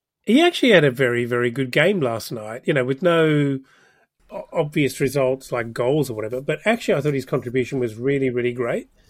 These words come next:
He caused a lot of problems, and, um, I'm loving him. I think a lot of people a couple of years ago thought he was not a Premier League footballer, and I'm so happy for him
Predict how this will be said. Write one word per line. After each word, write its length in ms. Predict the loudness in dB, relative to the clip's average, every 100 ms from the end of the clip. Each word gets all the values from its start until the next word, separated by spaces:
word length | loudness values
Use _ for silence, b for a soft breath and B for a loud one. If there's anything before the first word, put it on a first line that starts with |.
| b b b
He 200 | 2 4
caused 340 | 6 6 6
a 40 |
lot 200 | 2 2
of 80 | 0
problems, 520 | 0 -2 -4 -12 -18 _ _ _ _ _
and, 500 | -2 2 4 2 -2 -6 -2
um, 480 | 0 0 -2 -6 -12 _ _ _ _ 0
I'm 320 | 2 4 4
loving 320 | 2 2 0
him. 300 | -4 -6 -4
I 80 | 0
think 160 | 2
a 60 | 2
lot 180 | 4 2
of 80 | 0
people 380 | -2 -2 -2 -2
a 20 |
couple 280 | -2 -4 -2
of 40 |
years 200 | -2 -4
ago 380 | -4 -8 -6 -8 -10 _ _ _ _
thought 400 | -2 4 4 4 -2
he 200 | -4 0
was 200 | 0 0
not 260 | -2 0
a 40 | -2
Premier 360 | -4 -4 -2
League 240 | -2 -4 -2
footballer, 640 | -4 -4 -6 -6 -6 -4
and 140 | 0 2
I'm 240 | 2 0
so 300 | -2 0 0
happy 320 | 0 -6 -8
for 200 | -10 -10
him 360 | -10 -12 -14 -18